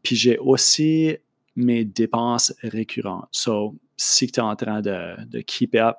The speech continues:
avec, <laughs> avec mes dépenses, euh, ça serait,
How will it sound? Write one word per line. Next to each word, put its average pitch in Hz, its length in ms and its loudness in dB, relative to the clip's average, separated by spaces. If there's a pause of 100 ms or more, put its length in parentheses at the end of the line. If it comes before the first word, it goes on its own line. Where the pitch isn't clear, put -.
avec, 104 560 -8
<laughs> - 60 -16
avec 131 560 2
mes 123 160 6
dépenses, 127 580 2 (680)
euh, 107 760 2 (440)
ça - 260 0
serait, 131 800 2